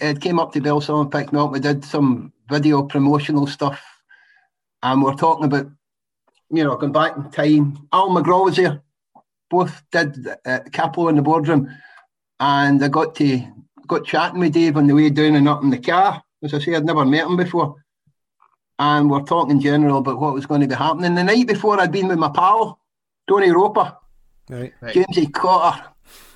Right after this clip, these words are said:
Speaker 1: And Jamesy says, "What, are you in the play?" I said, "What do you mean?" He said, "Well, it's a play about Morton and you, you must be in it." I says, "No." I, I said, "I'm just going down to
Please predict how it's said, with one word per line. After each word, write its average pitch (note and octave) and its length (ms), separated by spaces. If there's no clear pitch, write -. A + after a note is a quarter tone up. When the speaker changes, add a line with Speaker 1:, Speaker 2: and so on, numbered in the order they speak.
Speaker 1:
And E3 80
Jamesy A3 300
says, A3+ 200
"What, B3+ 160
are A#3 40
you B3 140
in C#4 100
the C#4 80
play?" D4 500
I D3 60
said, A#3+ 140
"What D#4 100
do A#3 80
you C#3 60
mean?" D#3 300
He G3+ 40
said, D4 160
"Well, C4+ 160
it's G#3+ 120
a B3 80
play D#4 200
about E3 200
Morton G3+ 580
and A#2 380
you, F3 260
you D#4 100
must G4+ 200
be C4 100
in F3 140
it." - 100
I D#3 80
says, D3 340
"No." C3+ 80
I, F3+ 480
I - 20
said, G#3+ 180
"I'm G#3+ 140
just B3 140
going F#3+ 100
down F3 180
to C#3+ 200